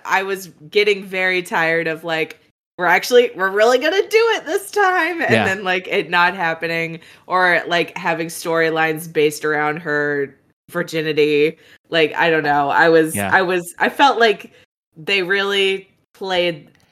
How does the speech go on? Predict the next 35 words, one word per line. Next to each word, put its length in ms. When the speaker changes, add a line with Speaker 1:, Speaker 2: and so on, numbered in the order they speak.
Speaker 1:
all 280
the 100
Speaker 2:
Yeah. 120
Speaker 1:
storylines 480
out 240
they 80
possibly 500
could. 580
They 120
waited 600
and 200
waited 260
and 120
waited. 440
Speaker 2:
Just 180
like 120
Speaker 1:
Uh, 40
Speaker 2:
Donna. 400
Speaker 1:
yeah, 280
<laughs> 40
just 280
like 220
Donna. 540
And, 280
Speaker 2:
Yeah. 300
Speaker 1:
um, 180
and 280
I, 280
I 140
don't 120
know 140
that 160
David 600
deserved 560
it 440